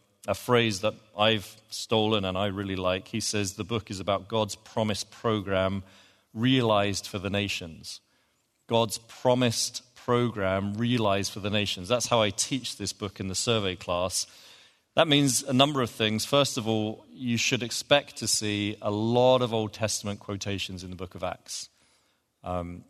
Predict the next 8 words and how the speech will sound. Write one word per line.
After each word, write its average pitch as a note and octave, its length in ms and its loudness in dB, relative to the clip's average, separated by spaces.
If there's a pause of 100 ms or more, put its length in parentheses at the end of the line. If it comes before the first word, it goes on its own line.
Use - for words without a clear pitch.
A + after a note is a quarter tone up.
(140)
Luke A#2 340 0
is G#2 140 -2
continually A2 720 -2
drawing B2+ 720 2
from A2+ 200 -4
the G#2+ 100 0
Old G2+ 160 -2
Testament G2+ 720 -4